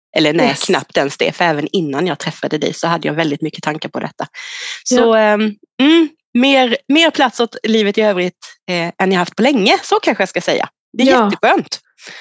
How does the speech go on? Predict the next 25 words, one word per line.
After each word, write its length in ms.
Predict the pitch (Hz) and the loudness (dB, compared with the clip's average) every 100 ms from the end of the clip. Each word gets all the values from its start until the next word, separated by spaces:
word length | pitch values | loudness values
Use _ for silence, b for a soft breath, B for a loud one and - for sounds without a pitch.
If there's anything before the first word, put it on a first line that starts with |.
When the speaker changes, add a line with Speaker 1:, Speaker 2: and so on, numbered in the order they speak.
| - | 0
Speaker 2:
För 300 | 254 240 233 | 2 4 4
att 200 | 220 220 | 2 2
dina 220 | 233 220 | 2 4
nya 640 | 220 220 226 214 202 226 226 | 4 4 4 2 2 2 2
vanor 640 | 220 220 208 220 226 208 202 | 2 2 2 0 2 0 0
inte 360 | 226 214 208 | 0 0 -2
tar 260 | 208 214 202 | -4 -2 0
lika 460 | 208 208 202 196 | 0 -2 -4 -4
mycket 480 | 196 202 - 202 196 B B B - | -2 -4 -4 -2 -2 B B B 0
energi. 720 | 208 202 202 - - - 202 - _ _ _ 247 | 2 2 2 2 2 0 -6 -8 _ _ _ 0
Speaker 1:
Nej, 140 | 339 427 - | 0 0 -6
precis. 360 | 269 247 311 - | -4 -2 -2 0
Speaker 2:
Utan 340 | 247 226 220 | 0 2 2
de 240 | 220 220 214 | 4 4 2
har 80 | 208 | 2
blivit 420 | 208 208 196 196 | 0 0 -2 -2
mera 520 | 202 196 190 196 202 | -2 -2 -2 -4 -4
automatiserade, 1000 | 220 - 196 196 208 202 226 214 208 202 | -6 -2 0 2 0 2 4 4 2 2
låter 280 | 196 185 - | 0 0 -2
det 60 | 202 | 0
som. 280 | 196 196 | 0 2
De 80 | 202 | 2
Speaker 1:
Mm. 100 | 208 | 2
Speaker 2:
funkar 500 | 208 233 196 202 202 | 2 2 2 0 -2
ändå, 540 | 196 196 190 233 - | 0 0 2 0 0